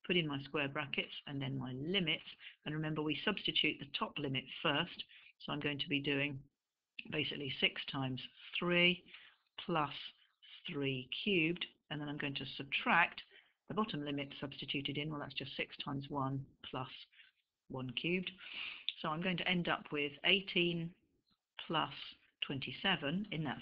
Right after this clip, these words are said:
first bracket, take away seven. And if I add twenty-seven and eighteen, that gives me forty-five. So I'm going to do forty-five, take away seven, which gives me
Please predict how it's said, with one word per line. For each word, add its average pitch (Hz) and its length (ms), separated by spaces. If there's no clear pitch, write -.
first 196 320
bracket, 120 480
take 165 240
away 127 400
seven. 165 380
And 160 140
if - 80
I 156 120
add 196 200
twenty-seven 151 580
and 127 220
eighteen, 147 560
that - 160
gives 135 240
me 120 200
forty-five. 165 680
So - 100
I'm 139 100
going 139 120
to - 80
do 131 160
forty-five, 143 560
take 185 180
away 135 180
seven, 139 340
which - 240
gives 139 260
me 139 240